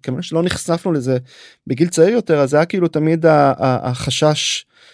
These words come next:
שאתה, אתה בסוף רוצה להקים פה ביזנס טוב, כי אני לא כל כך,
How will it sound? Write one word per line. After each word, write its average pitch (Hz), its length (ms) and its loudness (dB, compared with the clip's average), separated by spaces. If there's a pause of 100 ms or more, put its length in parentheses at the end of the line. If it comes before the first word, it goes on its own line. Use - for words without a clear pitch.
(180)
שאתה, 123 1000 2 (200)
אתה 131 80 -6
בסוף 147 240 -4
רוצה 185 160 0
להקים 160 200 0
פה 147 100 -4
ביזנס 123 320 -4
טוב, 175 340 2
כי 123 220 -2
אני 135 640 2 (500)
לא 135 180 2
כל 151 140 -6
כך, 143 200 -2